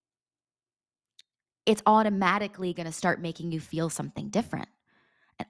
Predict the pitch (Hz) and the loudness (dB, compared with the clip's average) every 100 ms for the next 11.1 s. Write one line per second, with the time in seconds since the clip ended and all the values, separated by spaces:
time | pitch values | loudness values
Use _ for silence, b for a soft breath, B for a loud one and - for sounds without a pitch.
0 | - 196 208 196 185 240 269 - 175 170 | 4 6 6 4 -2 -2 -2 -4 -6 0
1 | 165 - - 233 254 190 165 165 170 170 | 0 -2 -8 -4 -2 -2 -2 -4 -4 0
2 | 202 277 - 147 147 - 214 214 202 214 | 2 0 -2 -6 -8 -6 -2 0 2 2
3 | 208 165 165 180 170 165 151 156 226 - | 0 -4 -2 -2 -2 -4 -2 0 0 0
4 | 156 B B 190 180 - 208 294 247 196 | -4 B B -2 0 -2 -2 0 0 0
5 | 170 165 B - 202 190 185 185 - 240 | 0 -4 B -10 -4 -4 -4 -8 -6 -6
6 | 240 214 208 175 - 240 - 180 156 135 | -4 -2 -2 -4 0 -2 0 -4 -2 -2
7 | 151 - _ _ _ - 160 - 220 277 | -2 -6 _ _ _ -2 0 2 2 2
8 | 214 190 165 196 - 185 185 220 - - | 2 2 2 0 0 2 4 2 0 -2
9 | 175 175 185 - - 208 185 214 - - | 2 4 4 0 0 4 4 2 -2 -8
10 | - 180 180 180 - 190 208 175 147 156 | -4 -2 -2 -4 -4 -2 0 0 -2 -2
11 | 156 | -6